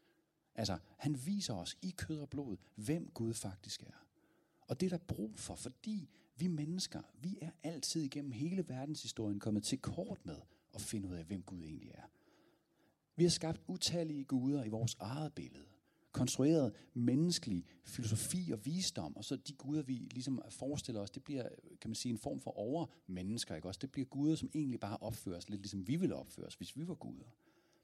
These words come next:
Men det billede, som inkarnationen, som Jesus viser os af, hvem Gud er, det er så radikalt anderledes, end noget vi mennesker kunne forestille os.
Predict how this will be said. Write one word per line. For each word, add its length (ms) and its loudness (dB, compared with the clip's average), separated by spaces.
Men 120 2
det 160 2
billede, 260 -2
som 160 -6
inkarnationen, 1000 -6
som 200 -2
Jesus 480 0
viser 260 -4
os 120 -4
af, 120 -4
hvem 200 -10
Gud 180 -2
er, 140 -6
det 220 -4
er 100 -4
så 180 -4
radikalt 720 -10
anderledes, 540 -4
end 180 -2
noget 340 0
vi 80 -4
mennesker 420 -8
kunne 140 -14
forestille 440 -12
os. 240 -20